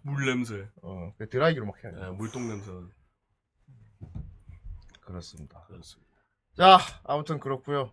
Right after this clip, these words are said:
Speaker 2: 어, 그래서 후대인이 어쨌든 결과적으로, "아, 내가 참 술이 많이 약해졌다." 이런 느낌이
Speaker 1: 음.
Speaker 2: 들어가지고, "여기는 너무 안 먹은 것 같다." 그래갖고 이번 주에 술 약속을 왕창 잡아버렸습니다. <laughs> 어,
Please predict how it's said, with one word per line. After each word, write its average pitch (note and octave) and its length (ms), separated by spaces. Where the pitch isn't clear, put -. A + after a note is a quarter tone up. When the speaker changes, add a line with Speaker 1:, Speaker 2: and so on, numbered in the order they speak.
Speaker 2:
어, B2+ 680
그래서 G3+ 340
후대인이 G#3 280
어쨌든 F3 260
결과적으로, D#3+ 680
"아, C#3 200
내가 C3+ 160
참 C#3+ 200
술이 E3+ 300
많이 B2 240
약해졌다." B2+ 380
이런 A2+ 140
느낌이 A2+ 200
Speaker 1:
음. A2+ 40
Speaker 2:
들어가지고, G2 420
"여기는 B2 220
너무 C3 200
안 G#2 140
먹은 B2+ 200
것 G2+ 200
같다." D2+ 340
그래갖고 F3+ 340
이번 E3 260
주에 E3+ 120
술 G3+ 200
약속을 G3 280
왕창 D3 200
잡아버렸습니다. A#2 580
<laughs> - 2500
어, G2 120